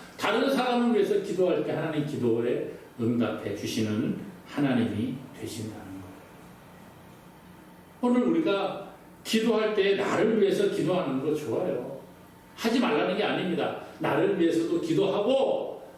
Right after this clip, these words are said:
또 우리 믿음의 형제 자매를 위해서도 기도하는 것이 필요해요. 그리고 기도 부탁할 때도 그래요. "아, 목사님,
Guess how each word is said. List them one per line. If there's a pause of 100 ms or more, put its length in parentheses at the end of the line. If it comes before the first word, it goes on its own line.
(140)
또 (120)
우리
믿음의 (180)
형제
자매를
위해서도
기도하는
것이
필요해요. (680)
그리고 (220)
기도
부탁할
때도
그래요. (360)
"아,
목사님,